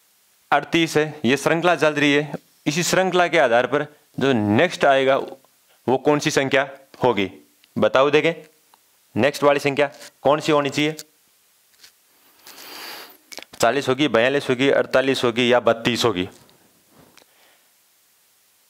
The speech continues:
श्रृंखला चल रही है, उसी श्रृंखला के आधार पर जो अग्नि-, अगले आने वाली संख्या है वह क्या होगी।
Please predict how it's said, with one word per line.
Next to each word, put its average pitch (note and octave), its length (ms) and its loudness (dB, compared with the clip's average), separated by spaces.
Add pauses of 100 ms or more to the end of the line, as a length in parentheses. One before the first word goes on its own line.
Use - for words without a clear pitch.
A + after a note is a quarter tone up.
श्रृंखला C#3 460 0
चल C#3 160 -2
रही D3 160 0
है, D#3 260 -6 (600)
उसी C3+ 200 -2
श्रृंखला C3+ 360 0
के C#3 100 0
आधार B2+ 260 4
पर C#3+ 180 -6 (520)
जो A2 140 0
अग्नि-, C3 460 0 (1000)
अगले C#3 240 0
आने D3 300 0
वाली D3+ 360 0 (720)
संख्या D3+ 320 0
है C#3+ 160 0
वह C#3 160 0 (400)
क्या D3+ 120 4
होगी। G2 300 -4